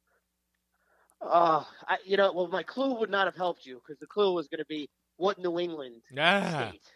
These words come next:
Speaker 2: so Connecticut?
Speaker 1: You spend an extensive amount of time in this state as far
Speaker 2: Vermont.
Speaker 1: as New England goes.
Speaker 2: Vermont.
Speaker 1: Vermont.
Speaker 2: I love Vermont.
Speaker 1: Number
Speaker 2: I, I,
Speaker 1: fourteen.
Speaker 2: that's where I was. I was somewhere there. I just didn't, you know, I don't know the order.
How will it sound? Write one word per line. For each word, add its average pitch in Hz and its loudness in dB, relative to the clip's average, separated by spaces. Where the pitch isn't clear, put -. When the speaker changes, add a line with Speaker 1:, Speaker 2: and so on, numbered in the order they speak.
Speaker 2:
so 123 -10
Connecticut? 160 -8
Speaker 1:
You 208 -12
spend 262 -2
an 214 0
extensive 202 -10
amount 175 -6
of - -14
time 143 -8
in 120 -12
this 117 -18
state 117 -18
as - -20
far 120 -4
Speaker 2:
Vermont. 120 -4
Speaker 1:
as 104 -12
New - -16
England - -20
goes. 101 -12
Speaker 2:
Vermont. 107 -14
Speaker 1:
Vermont. 127 -2
Speaker 2:
I 90 -18
love 85 -18
Vermont. 85 -18
Speaker 1:
Number 131 -4
Speaker 2:
I, - 2
I, - -4
Speaker 1:
fourteen. 151 -2
Speaker 2:
that's 175 0
where 165 2
I 127 2
was. 95 -12
I 123 -8
was 117 -10
somewhere 127 -6
there. 80 -16
I 110 -10
just 120 -10
didn't, 101 -10
you 104 -12
know, - -20
I 95 -12
don't 80 -16
know 69 -20
the 65 -20
order. 69 -20